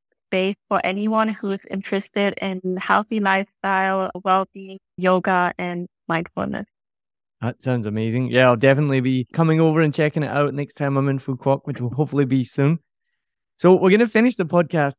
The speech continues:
Speaker 2: with the final four questions that I'm gonna ask every guest at the end. So what is a good twenty-four hour itinerary in Phu Quoc?
Speaker 1: Okay, so for breakfast, definitely go to Nora's, uh, Cafe. As, uh, they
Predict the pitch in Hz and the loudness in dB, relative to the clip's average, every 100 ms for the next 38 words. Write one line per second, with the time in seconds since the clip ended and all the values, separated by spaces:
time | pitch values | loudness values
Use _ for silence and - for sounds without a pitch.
0 | - 127 127 120 - 147 160 160 151 - | -10 -6 -6 -4 0 2 2 2 0 -4
1 | _ _ 160 175 - 147 - 160 190 - | _ _ 2 2 4 4 4 -2 -2 -2
2 | 139 139 127 123 - 131 123 113 117 110 | -2 -2 -2 -4 -2 0 0 0 0 0
3 | - - 117 113 113 - 110 113 113 - | -6 -6 -4 -4 -8 -6 -4 -4 -4 0
4 | 165 131 _ _ _ - 131 175 208 - | 0 0 _ _ _ -12 0 2 2 -2
5 | - 160 139 117 151 147 - - 135 143 | -6 -4 -4 0 0 0 -4 -12 -6 -6
6 | 151 151 - 139 127 127 123 127 117 - | -4 -6 0 4 6 4 2 -2 -6 -6
7 | - 123 123 123 117 104 104 - 113 104 | -6 -2 0 2 0 -2 -6 -8 -6 -6
8 | - 110 95 104 98 - _ _ 208 214 | -6 -8 -8 -6 -8 -10 _ _ -4 -2
9 | 208 165 - - 226 214 226 214 220 233 | -2 -4 -6 -4 -2 -2 -4 -2 -4 -4
10 | 320 311 285 - 220 - 233 226 208 214 | -4 -4 -4 -4 -4 -2 -4 -4 0 2
11 | 214 208 220 208 202 202 - _ 202 196 | 0 -2 -2 0 0 -2 -6 _ -6 -2
12 | 196 202 196 196 185 196 _ - - 214 | 0 2 2 2 0 -4 _ -6 -4 -2
13 | - 392 - 208 208 202 _ _ - 196 | -2 -2 -4 -6 -4 -8 _ _ -8 -4
14 | 196 | -4